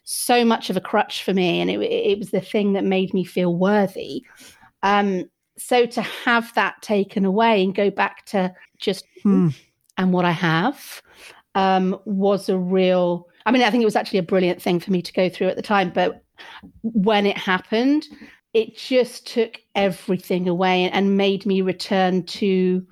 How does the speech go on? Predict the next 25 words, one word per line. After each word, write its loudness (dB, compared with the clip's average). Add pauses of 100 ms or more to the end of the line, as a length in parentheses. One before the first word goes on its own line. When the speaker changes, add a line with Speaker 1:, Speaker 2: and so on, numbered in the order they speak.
(160)
Speaker 1:
those 0
feelings, -2
um, 2
and 0
where 2
they 0
came -2
from. 0
And, 0 (240)
and, 4
you 4
know, 4
those 0
little 0 (240)
stories 0
that -4
crop -2
back -6
up 0
that -4
haven't -2
come -2
up -4
for -2
years, 2